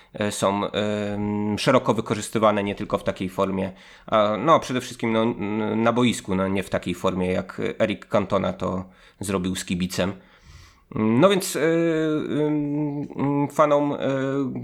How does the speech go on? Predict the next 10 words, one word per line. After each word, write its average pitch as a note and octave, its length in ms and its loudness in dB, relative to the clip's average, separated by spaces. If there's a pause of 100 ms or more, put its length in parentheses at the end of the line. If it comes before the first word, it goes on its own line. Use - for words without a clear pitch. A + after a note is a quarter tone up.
(220)
zwariowanych C#3+ 680 2
komedii F3+ 540 0
i D3 40 0
fanom C#3+ 560 0
właśnie B2+ 380 0
jakichś B2 300 -2
takich B2+ 320 -6
przedziwnych A#2+ 600 -2
połączeń A2+ 540 0
gatunkowych, G#2 720 -2